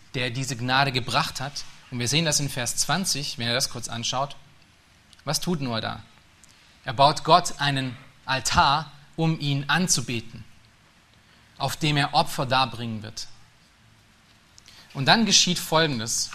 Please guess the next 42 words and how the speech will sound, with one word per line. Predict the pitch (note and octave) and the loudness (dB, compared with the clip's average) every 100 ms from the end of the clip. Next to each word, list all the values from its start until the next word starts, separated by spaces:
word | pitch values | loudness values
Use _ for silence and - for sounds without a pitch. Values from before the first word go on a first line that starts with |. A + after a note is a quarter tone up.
| C3 | -10
in | |
Vers | A#2+ C3+ B2+ | -6 -4 -4
einundzwanzig. | - C3 B2 - A2+ A2+ - - - - _ - - - - - - - - _ - _ _ _ _ _ - _ _ _ | -4 -6 -4 -6 -6 -6 -6 -12 -14 -20 _ -20 -20 -20 -20 -20 -20 -20 -20 _ -20 _ _ _ _ _ -20 _ _ _
Wir | B2+ | -2
lesen | D3 D#3+ | 0 2
das | B2+ | -2
kurz | C#3+ - | -4 -6
zusammen. | B2 B2+ A#2 | -4 -2 -4
"Und | A2+ C3+ | -2 2
der | C#3+ | 2
Herr | A#2 G3+ A#3 | 6 6 6
roch | D#3+ D#3+ G3+ | 4 2 2
den | - D3+ | 0 0
lieblichen | D3+ G3 F#3+ - B2+ | 0 0 -2 -4 -4
Geruch, | B2 D#3+ - - - - | -6 -8 -10 -16 -20 -10
und | D3 | -2
der | D#3+ | 2
Herr | D#3+ G#3+ | 4 4
sprach | - A#2+ F3 F3 - | 2 2 4 4 2
in | D#3+ | -2
seinem | C#3+ C#3 B2 | 0 -2 -2
Herzen: | C#3+ - - A2 - - - | -4 -4 -6 -8 -14 -20 -10
Ich | - G#3+ | -4 0
will | G3 | 0
künftig | E3 G3 A3 G3 - | 2 2 0 0 -4
den | C#3+ | -2
Erdboden | C#3+ E3+ D#3 C#3 B2+ | -2 -2 -2 -2 0
nicht | D#3 F3 | 0 0
mehr | E3+ D3+ | -2 -2
verfluchen, | C#3+ - E3 D#3+ A#2 A2 - - | -6 -6 -4 -4 -8 -10 -16 -18
um | - B2+ | -10 -4
des | A#2 | -2
Menschen | B2+ C3+ D#3+ C3 | -2 0 0 -2
willen, | A2 A2 A2 - | -4 -6 -6 -6
obwohl | - D3 - C#3 G#3 E3 F#3 - | -2 0 2 4 6 6 4 -2
das | C3+ - | -4 -4
Trachten | - F3 - D#3 | 6 6 4 -6
des | B2+ - | -4 -2
menschlichen | C3 D3 - C3+ | -2 -2 -4 -6
Herzens | A#2 C3 C3+ B2+ | -2 -2 -2 -4
böse | - C3+ D3+ A2 | -4 -6 -6 -6
ist, | A#2+ | -8